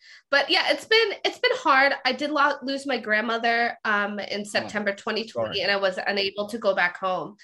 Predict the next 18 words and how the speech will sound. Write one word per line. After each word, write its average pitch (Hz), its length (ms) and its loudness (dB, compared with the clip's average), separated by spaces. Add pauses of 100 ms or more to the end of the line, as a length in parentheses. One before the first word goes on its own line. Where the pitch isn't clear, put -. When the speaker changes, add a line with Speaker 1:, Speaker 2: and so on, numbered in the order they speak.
(220)
Speaker 2:
Mm. 113 100 0
Speaker 1:
and 226 100 2
that 208 180 2
really, 214 520 -2 (200)
really 202 280 0
affected 196 480 -4
me. 175 340 -4 (420)
Um, 202 320 2 (160)
and 208 320 4
another 233 360 0
consequence, 208 760 -2
oh, 208 340 -6
it, 277 200 0 (600)
it's - 160 -2
like 466 180 4
a 381 60 -2
slight 285 360 0
challenge, 208 800 0